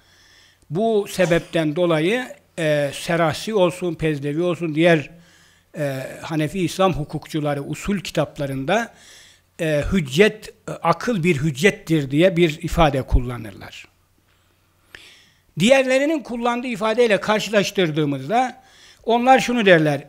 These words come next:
"İnned dine bil asar." Din ilk üç neslin yaşadığıdır.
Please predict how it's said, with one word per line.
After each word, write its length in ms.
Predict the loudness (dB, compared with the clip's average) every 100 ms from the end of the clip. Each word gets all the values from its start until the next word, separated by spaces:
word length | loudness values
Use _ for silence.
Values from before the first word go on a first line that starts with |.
| _
"İnned 480 | -2 2 4 2 2
dine 480 | 2 4 4 2 -4 _ _ _ _ _
bil 300 | -4 4 6
asar." 520 | 6 6 4 4 -8 _ _ _ _ -14 -2
Din 320 | 0 0 -6 _
ilk 280 | -4 -4 -2
üç 220 | -6 -2
neslin 360 | 0 0 -2 2
yaşadığıdır. 880 | 2 4 4 6 4 0 -6 -16